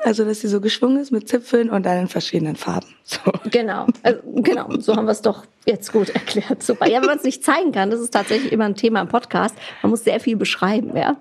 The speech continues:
Speaker 1: Aber
Speaker 2: So,
Speaker 1: mal
Speaker 2: dass man,
Speaker 1: gucken, wie
Speaker 2: dass man
Speaker 1: gut,
Speaker 2: weiß,
Speaker 1: äh,
Speaker 2: worum's
Speaker 1: was das
Speaker 2: geht.
Speaker 1: Feedback der Zuhörer sind. Äh, bin ich auch sehr gespannt, ob wir das alles hier gut beschrieben haben. Ob ihr euch
Speaker 2: Ansonsten
Speaker 1: das
Speaker 2: könnt ihr
Speaker 1: verbildlichen
Speaker 2: natürlich auch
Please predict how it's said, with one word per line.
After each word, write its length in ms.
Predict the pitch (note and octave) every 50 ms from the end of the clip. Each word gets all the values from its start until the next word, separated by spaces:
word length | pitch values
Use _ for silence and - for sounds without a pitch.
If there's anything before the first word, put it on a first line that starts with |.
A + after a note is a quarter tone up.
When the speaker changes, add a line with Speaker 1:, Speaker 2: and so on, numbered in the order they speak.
| -
Speaker 1:
Aber 160 | - G#3 G3+ G3+
Speaker 2:
So, 40 | G#3+
Speaker 1:
mal 60 | G#3+ G#3
Speaker 2:
dass 120 | G#3 -
man, 80 | D4+ D4
Speaker 1:
gucken, 140 | D4+ D4+ C4
wie 40 | C4
Speaker 2:
dass 100 | A#3 G#3
man 120 | C4 D4+
Speaker 1:
gut, 100 | - F#3+
Speaker 2:
weiß, 140 | G3 G#3 A#3
Speaker 1:
äh, 80 | A3+ A3+ A3+
Speaker 2:
worum's 140 | G#3+ G3+
Speaker 1:
was 120 | A3+ A#3 A#3
das 160 | A#3 A#3 G#3
Speaker 2:
geht. 100 | F#3+ -
Speaker 1:
Feedback 400 | - C#4+ - - A3+ G#3+ G#3+ G#3+
der 200 | - A3 G#3 G#3
Zuhörer 380 | - - B3+ A#3+ A3+ G3 F#3+ F#3
sind. 240 | F#3 G3+ A3+ B3 -
Äh, 120 | - G3
bin 100 | G3 G3+
ich 140 | G#3+ G#3 G#3+
auch 80 | G3+ G3
sehr 360 | - - - G#3 G3+ G#3+ A3
gespannt, 560 | G#3 G#3+ - - - - F3+ F#3 A3+ C4 - - - - A#3+ - -
ob 160 | - G3+ G3+
wir 100 | G#3+ G#3+ G#3+
das 320 | A3+ G#3+ - - - -
alles 300 | - A3 A3+ C#4 D4 -
hier 100 | - C4
gut 300 | B3 - C4 C4 - -
beschrieben 560 | - C4 B3 - - D4 D4+ F4 D4+ A3+ - C#4+
haben. 360 | D4 - - F#3+ G3+ G3 F#3+ - - - - - - - - -
Ob 80 | - -
ihr 60 | A3+
euch 60 | G#3
Speaker 2:
Ansonsten 220 | A#3+ C4 D4+ - D4+
Speaker 1:
das 40 | A#3+
Speaker 2:
könnt 160 | C#4+ B3 A3
ihr 60 | A3
Speaker 1:
verbildlichen 140 | - A#3+ A#3
Speaker 2:
natürlich 300 | A3 G#3 C4 A#3+ A#3 C4
auch 20 | A#3+